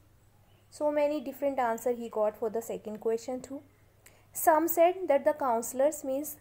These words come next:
the committee of these clever people, wise people we can say, were the most important people. Others said that the priest, others the doctors, while some said the warriors were the most necessary,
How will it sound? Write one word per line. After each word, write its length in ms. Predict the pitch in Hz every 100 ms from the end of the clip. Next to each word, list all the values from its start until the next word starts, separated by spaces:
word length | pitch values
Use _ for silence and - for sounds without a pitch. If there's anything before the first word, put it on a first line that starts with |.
| -
the 60 | -
committee 500 | - 240 247 247 285
of 180 | 262 233
these 260 | 254 269
clever 360 | - 240 233 240
people, 420 | 240 226 254 294 - - _ _
wise 320 | 240 226 247 -
people 260 | 254 254
we 160 | 240 240
can 240 | 247 240
say, 280 | 240 262 339 - _ _ _ _ _ _ _ _ 220
were 120 | 285
the 180 | 294 320
most 340 | 320 262 269 311
important 460 | 262 285 294 277
people. 340 | 269 269 302 302 - - - - - - -
Others 360 | 247 254 330 359
said 240 | 359 370 - -
that 240 | 262 277
the 80 | 302
priest, 640 | - - 269 294 - - - _ _ _ _ _ - - - - _ _ _ - - _ _ -
others 540 | 254 262 294 392 - - -
the 160 | 220
doctors, 760 | 214 226 220 - 277 339 - - - - - -
while 320 | 233 285 381
some 320 | 415 - 453 480
said 480 | - 269 247 277
the 80 | 254
warriors 560 | 226 240 277 330 349 -
were 160 | 240
the 120 | 220 226
most 360 | 208 214 -
necessary, 640 | 202 202 202 226 196 185